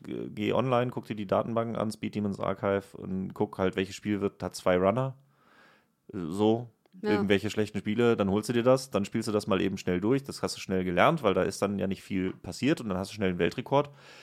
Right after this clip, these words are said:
Speaker 1: Wenn das dein Ziel ist, cool.
Speaker 2: Hm.
Speaker 1: Aber es wird dich auch nicht wirklich erfüllen. Also dann ist der Sinn von Speedruns irgendwie nicht dabei, sondern irgendwie seine eigenen Ziele sich zu setzen und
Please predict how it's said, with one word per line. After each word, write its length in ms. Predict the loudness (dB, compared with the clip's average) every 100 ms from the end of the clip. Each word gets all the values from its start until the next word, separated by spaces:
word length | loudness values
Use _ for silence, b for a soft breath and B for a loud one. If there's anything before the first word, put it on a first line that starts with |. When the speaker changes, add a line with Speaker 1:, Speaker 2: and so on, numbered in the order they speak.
| B 2
Speaker 1:
Wenn 160 | 4
das 180 | 6 4
dein 200 | 6 2
Ziel 260 | 2 0 2
ist, 240 | 2 2
cool. 240 | 4 4 4 _ _ B B
Speaker 2:
Hm. 200 | -2 4
Speaker 1:
Aber 140 | 4
es 140 | 4 2
wird 140 | 0
dich 120 | 2
auch 80 | 0
nicht 160 | -2 -6
wirklich 220 | -8 -10
erfüllen. 300 | -6 -6 -6 _ -10
Also 220 | -4 0
dann 300 | 2 2 0
ist 180 | -4 -4
der 80 | -2
Sinn 180 | -2
von 140 | -2 -6
Speedruns 420 | -6 -4 -4 -4
irgendwie 200 | -8 -10
nicht 140 | -10
dabei, 260 | -10 -6 -6
sondern 280 | -4 -4 -4
irgendwie 340 | -2 -2 -2 b b b b b b b _ _ _ _ _ _
seine 420 | -4 2 4 4
eigenen 560 | 2 2 2 0 0 -4
Ziele 400 | -8 -6 -2 -2
sich 220 | -2 -6
zu 180 | -6 -8
setzen 600 | -4 -4 -6 -6 -6 -8 -6
und 240 | -6 -6